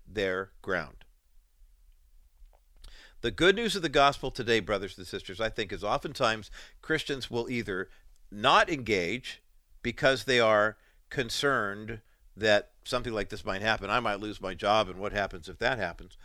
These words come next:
Or they overengage. "Let's storm the White House. Let's, you know, to make America great again. Ah, we got clubs and torches." And we, guys, I don't think as Christians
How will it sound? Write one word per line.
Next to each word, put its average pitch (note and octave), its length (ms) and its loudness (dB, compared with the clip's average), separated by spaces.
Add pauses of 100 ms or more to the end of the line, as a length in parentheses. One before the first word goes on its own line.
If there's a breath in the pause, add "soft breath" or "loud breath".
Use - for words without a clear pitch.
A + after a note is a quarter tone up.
(400 soft breath)
Or F3+ 440 8 (520)
they D#3 140 6
overengage. B2+ 800 2 (600)
"Let's G#3+ 200 4
storm C#4 320 8
the C#4+ 80 8
White C#4+ 260 10
House. A3 560 8 (300 loud breath)
Let's, - 260 4
you F3 60 6
know, D#3 120 4
to - 160 -4
make G#3 240 6
America C4 380 8
great B3+ 260 8
again. A3+ 380 8
Ah, G#3+ 560 10
we F#3+ 80 6
got F3 300 0
clubs G#3 320 4
and G3 100 -2
torches." G3+ 480 4
And D#3+ 120 0
we, D3 60 -6 (960 soft breath)
guys, F#3+ 320 4
I C#3+ 120 0
don't E3 260 -4
think G3+ 160 0
as D#3+ 100 -4
Christians B2+ 640 -6